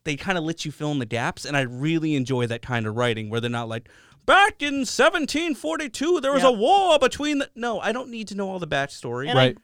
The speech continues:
Speaker 2: do
Speaker 1: Fill it in
Speaker 2: believe,
Speaker 1: over time.
Speaker 2: I know that we're talking about issue one, but I do believe that some of those holes, it gets answered kind of throughout the series. So, I
Speaker 1: Which,
Speaker 2: mean, like,
Speaker 1: which is
Speaker 2: you
Speaker 1: good
Speaker 2: do
Speaker 1: because
Speaker 2: get
Speaker 1: that's,
Speaker 2: to build that story, and then
Speaker 1: that's,
Speaker 2: it's the shock factor
Speaker 1: yeah.
Speaker 2: where you're like, <gasps>
Speaker 1: Once they start
Speaker 2: "Oh."
Speaker 1: filling in gaps, it's,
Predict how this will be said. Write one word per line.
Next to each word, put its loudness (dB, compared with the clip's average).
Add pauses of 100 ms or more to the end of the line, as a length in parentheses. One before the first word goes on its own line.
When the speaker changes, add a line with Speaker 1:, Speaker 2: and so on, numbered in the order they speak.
Speaker 2:
do -6
Speaker 1:
Fill 6
it 4
in 4
Speaker 2:
believe, 0
Speaker 1:
over 0
time. -4
Speaker 2:
I 0
know 0
that -2
we're -6
talking -4
about -4
issue -8
one, -6
but -4
I -2
do -6
believe -6
that -8
some -6
of -6
those -6
holes, -6
it -10
gets -10 (200)
answered -6
kind -6
of -10
throughout -2
the -12
series. -10
So, -8
I -4
Speaker 1:
Which, 0
Speaker 2:
mean, -4
like, -6
Speaker 1:
which -2
is -2
Speaker 2:
you 0
Speaker 1:
good 8
Speaker 2:
do -4
Speaker 1:
because 2
Speaker 2:
get 2
Speaker 1:
that's, -4
Speaker 2:
to -6
build -2
that -4
story, -6
and -4
then 2
Speaker 1:
that's, -2
Speaker 2:
it's -8
the -6
shock -2
factor -2
Speaker 1:
yeah. -2
Speaker 2:
where -8
you're -4
like, -4
<gasps> -8
Speaker 1:
Once 0
they 4
start 2
Speaker 2:
"Oh." -6
Speaker 1:
filling 2
in -2
gaps, -2
it's, -12